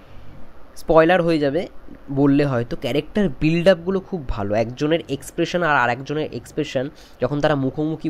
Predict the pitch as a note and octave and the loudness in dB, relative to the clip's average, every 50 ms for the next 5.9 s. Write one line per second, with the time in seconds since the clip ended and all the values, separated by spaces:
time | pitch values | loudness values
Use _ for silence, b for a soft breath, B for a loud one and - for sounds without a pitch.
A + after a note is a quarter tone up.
0 | B2+ A2+ B2+ D3 D3+ D3 - - - C3 B2 A#2+ - B B B B B B B | -4 0 2 2 2 0 -2 -8 -4 -4 -4 -4 -4 B B B B B B B
1 | B B B B B B B - - - - - E3 F3 F3 D#3+ B2+ - C#3+ D3 | B B B B B B B -20 -20 -12 0 2 2 2 2 0 -2 -4 -6 -2
2 | E3+ F3 F3+ E3 F3+ E3 - - - - A2 F#2+ G#2 A#2 - - - - - - | -2 0 2 2 2 2 0 -2 -8 -6 -6 -6 -6 -10 -14 -14 -16 -16 -18 -18
3 | - A#2+ A#2 C#3 D3 - D#3 A#2 A2 A2 F#2+ F#2+ - A#2 G#2+ C3+ B2 C#3+ C3+ C3 | -14 -8 -6 -4 0 0 0 0 0 -4 -6 -8 -10 -8 -8 -4 0 0 0 0
4 | C3+ C#3 C#3 C3+ B2 A#2+ A#2 B2+ C3 - - D3 C#3 - - G#2+ G2 - C3 - | 0 -2 -2 -2 0 0 2 0 0 0 -2 -4 -4 -4 -4 -6 -4 -4 -8 -8
5 | - - C#3 C#3+ C#3 - C3+ C3+ D3+ D3 D3 D#3 E3+ F3 D#3+ C3+ C3 | -4 -4 -4 -4 -2 -2 -4 -4 -4 -6 -4 -4 -4 -4 -2 -2 -2